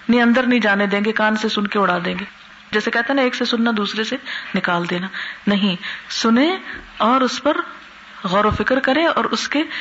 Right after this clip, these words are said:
چھپے ہوئے معنی تلاش کرنے کی کوشش کریں۔ ایک حدیث میں آتا نا، آپ کو لکھ کر میں نے یاد ہوگا بتائی تھی کہ "من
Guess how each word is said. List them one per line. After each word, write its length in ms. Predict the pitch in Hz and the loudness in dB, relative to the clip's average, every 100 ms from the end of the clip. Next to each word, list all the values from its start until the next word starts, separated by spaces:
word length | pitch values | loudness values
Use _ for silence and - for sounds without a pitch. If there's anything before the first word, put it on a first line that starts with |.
| - - - | -12 -16 -8
چھپے 300 | - 277 294 | -2 2 4
ہوئے 140 | 269 247 | 4 4
معنی 340 | 214 214 214 208 - | 4 2 0 -2 -2
تلاش 300 | 190 196 - | 0 0 0
کرنے 240 | 190 185 | -2 -4
کی 100 | - | -4
کوشش 360 | - 180 - - | -2 0 0 0
کریں۔ 200 | 180 175 - - - - - - - - - - | -2 -4 -8 -20 -20 -20 -20 -20 -20 -20 -10 -4
ایک 180 | 202 | 0
حدیث 260 | 202 208 214 | 0 0 2
میں 120 | 226 | 2
آتا 160 | 220 262 | 2 2
نا، 200 | 294 269 - - - | 2 0 -4 -16 -4
آپ 180 | 190 208 | -2 0
کو 80 | 214 | 0
لکھ 140 | 220 | 0
کر 100 | 226 | 0
میں 120 | 220 | 0
نے 80 | 214 | 2
یاد 180 | 214 208 | 2 2
ہوگا 180 | 208 208 | 2 0
بتائی 340 | 196 196 202 | 0 0 0
تھی 140 | 214 247 | 0 0
کہ 120 | 233 | 2
"من 160 | 208 | 2